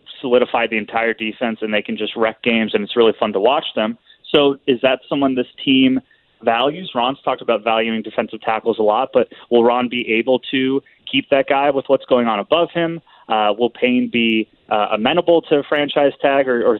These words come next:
thoughts of that? So I think looking at just his situation will be really intriguing. I mean, whatever rumors come out about quarterback, and if we get movement on the ownership, of course, will be really big, but that's stuff that people have heard about and listen to the show all the time for. So moving a little bit down the list,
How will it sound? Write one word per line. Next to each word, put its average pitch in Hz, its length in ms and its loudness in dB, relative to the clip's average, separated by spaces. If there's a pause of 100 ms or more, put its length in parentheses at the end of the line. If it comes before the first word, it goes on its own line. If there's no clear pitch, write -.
thoughts 131 300 0
of 123 120 -12
that? 127 300 2
So 165 140 4 (180)
I 143 100 -2
think 175 240 -4
looking 156 320 2
at 135 140 0
just 131 160 -10 (120)
his 143 220 4
situation 131 600 2
will 123 60 2
be 127 140 -2
really 123 240 4
intriguing. 123 460 -2
I 123 60 2
mean, 123 180 2 (280)
whatever 156 260 4
rumors 147 320 2
come 143 120 -2
out 135 140 2
about 131 220 0
quarterback, 123 560 2
and 120 80 -2
if 117 100 -6
we 135 80 -4
get 123 200 2
movement 123 340 -2
on 117 100 0
the 113 120 0
ownership, 117 380 -4
of - 120 -20
course, 120 260 2
will 120 120 -2
be 113 260 0 (320)
really 190 240 6
big, 127 280 2
but - 120 -2
that's 160 260 0
stuff 135 240 0
that 127 160 -2
people 123 300 -4
have - 60 -12
heard 120 180 0
about 123 260 0
and 117 120 -4
listen 120 260 -2
to 113 80 -8
the 110 120 -2 (140)
show 117 300 2 (200)
all 113 160 2
the 104 80 -2
time 139 360 -2
for. 113 200 2
So 120 320 2
moving 151 400 2
a 123 60 4
little 135 380 4
bit 117 180 2
down 107 220 -2
the 107 80 -4
list, 107 260 0